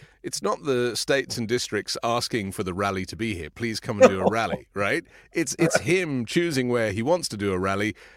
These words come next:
Speaker 1: strategically for, you know, electoral purposes or electoral college purposes, and then, and then organizes it himself, hands out the hats, you know, employs the crowd,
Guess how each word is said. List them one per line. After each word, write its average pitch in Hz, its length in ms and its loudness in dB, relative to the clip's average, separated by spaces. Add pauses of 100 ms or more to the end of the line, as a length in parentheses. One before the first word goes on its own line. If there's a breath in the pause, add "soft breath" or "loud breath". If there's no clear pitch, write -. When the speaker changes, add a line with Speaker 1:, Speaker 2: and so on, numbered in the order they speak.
Speaker 1:
strategically 120 920 0 (220 soft breath)
for, 104 440 0
you - 80 -4
know, 107 100 0
electoral 104 340 -2
purposes 113 680 -2 (360 soft breath)
or 78 180 -4
electoral 95 280 -4
college 123 420 0
purposes, 95 560 -6 (340 soft breath)
and 123 240 0
then, 120 320 0
and 113 180 0
then 113 120 0
organizes 107 640 -2
it - 100 -6
himself, 101 580 -4 (240 soft breath)
hands 117 380 -2
out 107 220 0
the - 80 -2
hats, - 580 -4 (260 soft breath)
you 131 80 -6
know, 104 360 -4 (140)
employs 120 720 0 (280)
the 110 100 -4
crowd, 101 540 0